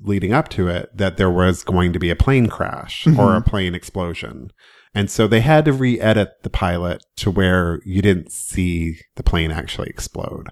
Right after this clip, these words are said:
Speaker 2: Hmm.
Speaker 1: because they did that out of sensitivity
Speaker 2: Yeah.
Speaker 1: and everything. But it was still pretty exciting.
Speaker 2: Yeah. I remember sensitivity was pretty high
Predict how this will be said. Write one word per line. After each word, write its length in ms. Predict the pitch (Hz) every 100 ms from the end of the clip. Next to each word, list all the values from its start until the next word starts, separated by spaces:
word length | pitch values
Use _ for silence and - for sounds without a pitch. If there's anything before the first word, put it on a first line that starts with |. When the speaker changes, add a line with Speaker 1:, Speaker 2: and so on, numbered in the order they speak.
| -
Speaker 2:
Hmm. 320 | 127 117 104
Speaker 1:
because 320 | 110 107 82 - -
they 140 | 92
did 260 | 85 80 85
that 300 | 82 - - -
out 140 | 82 80
of 120 | 82
sensitivity 680 | - 80 - - 78 -
Speaker 2:
Yeah. 460 | 147 156 147 143 143 - - _ -
Speaker 1:
and 80 |
everything. 440 | 95 92 90 82 73 _ -
But 80 | -
it 40 |
was 100 | 170
still 200 | - 262
pretty 200 | - 113
exciting. 580 | 85 - 85 78 - - - _ - - -
Speaker 2:
Yeah. 360 | - 101 104 104 -
I 40 |
remember 300 | 143 147 147
sensitivity 580 | 127 110 101 101 104 95
was 120 | 92
pretty 200 | - - 95
high 420 | 98 98 98